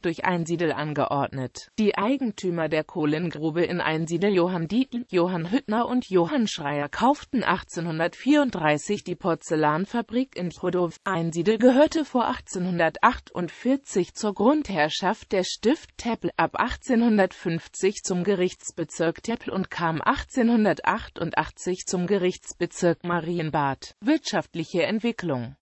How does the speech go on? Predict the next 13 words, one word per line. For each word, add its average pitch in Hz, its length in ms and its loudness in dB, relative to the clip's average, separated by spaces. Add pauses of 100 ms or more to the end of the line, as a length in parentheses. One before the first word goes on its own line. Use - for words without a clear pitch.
Bereits 233 440 -2
im 226 180 6
Mittelalter 196 800 2
wurde 175 220 6
im 165 180 -4
Ort 165 220 -4
Bier 233 240 2
gebraut. 147 640 -2 (380)
Daneben 220 540 4
gab 170 260 2
es - 200 -6
etliche 202 480 0
Mühlen. 202 560 2